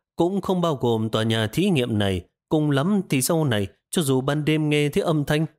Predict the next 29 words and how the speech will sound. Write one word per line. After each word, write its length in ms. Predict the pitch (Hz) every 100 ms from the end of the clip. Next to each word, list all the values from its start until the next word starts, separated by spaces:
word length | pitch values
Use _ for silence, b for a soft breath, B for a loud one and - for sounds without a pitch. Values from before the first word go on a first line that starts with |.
| _
cũng 180 | 180 196
không 260 | 202 190 175
đi 100 | 165
vào 180 | 113
đó 220 | 113 131 196
là 220 | 110 98
được. 400 | 95 101 92 _ _ _ _ _ _ _ _ -
Đến 260 | 139 170
sáng 340 | 175 139 185 175
ngày 140 | 101
hôm 200 | 90 120
sau, 420 | 117 120 151 151 _ _
cả 120 | 151
ba 180 | 135 165
người 280 | 131 113 104 - _
đều 120 | 139 135
coi 180 | 160
như 140 | 165 165
không 300 | - 185 180
có 100 | 214
chuyện 180 | - 104
gì 240 | 104 107
xảy 260 | 95 107 95
ra, 240 | 104 139 147 _ _ -
vẫn 120 | 220
làm 240 | 139 113
việc 240 | 107 107 113
bình 220 | 107 95
thường. 340 | 123 110 90